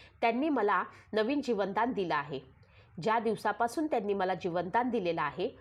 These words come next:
त्या दिवसापासून हेच माझे आईवडील आहेत." तेव्हा ज्योतिषाला कळलं की ही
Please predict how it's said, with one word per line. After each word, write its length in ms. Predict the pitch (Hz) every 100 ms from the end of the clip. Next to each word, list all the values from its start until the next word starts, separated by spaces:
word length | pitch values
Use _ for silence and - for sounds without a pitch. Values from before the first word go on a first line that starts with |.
| - - -
त्या 140 | 269 294
दिवसापासून 720 | 285 233 214 - 165 - 233 - - -
हेच 280 | - 277 285
माझे 240 | 262 226 269
आईवडील 480 | 175 170 175 175 170
आहेत." 240 | - 123 - - - - - - -
तेव्हा 240 | 185 202
ज्योतिषाला 580 | 214 202 190 226 269 277
कळलं 400 | 277 277 247 220 220 - - _
की 60 | 240
ही 200 | 190